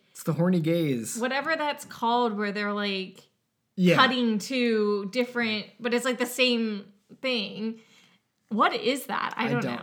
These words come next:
Speaker 1: I don't know what the term
Speaker 2: Whatever,
Speaker 1: for it
Speaker 2: but
Speaker 1: is.
Speaker 2: they, like, anytime anyone's getting ready to leave, we're doing, like, midriff, upper midriff, midriff again, boobs, Dracula's eye nipples, like, whatever. <laughs> It's just, like,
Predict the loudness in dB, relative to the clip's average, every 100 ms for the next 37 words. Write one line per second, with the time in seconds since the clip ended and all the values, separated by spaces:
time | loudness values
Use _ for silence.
0 | -4 -2 -2 -2 -2 0 0 0 -2 -2
1 | -2 -4 -2 2 2 2 -4 -4 -4 -2
2 | -4 -4 -6 -6 -4 -2 0 -2 -2 -2
3 | -2 -2 -2 -4 -2 -2 0 0 0 -2
4 | -4 -6 -4 -4 -4 -4 -4 -4 -4 -4
5 | -4 -2 0 0 -2 -6 -6 -6 -8 -14
6 | -20 _ _ _ 0 0 -2 -2 -2 -4
7 | -6 -6 -8 -10 -6 -2 -2 -2 -4 -4
8 | -6 -2 -2 -4 -6 -8 -10 -6 0 2
9 | 2 0 -4 -8 -8 -10 _ _ _ _
10 | _ _ _ -2 0 2 0 -2 -2 -2
11 | 4 4 4 0 -4 -4 -6 -4 -6 -6
12 | -6 -4 0 2 4 2 0 -2 -4 -4
13 | -4 -4 -6 -8 -6 -4 -4 -6 -12 -4
14 | -2 0 -2 -6 -12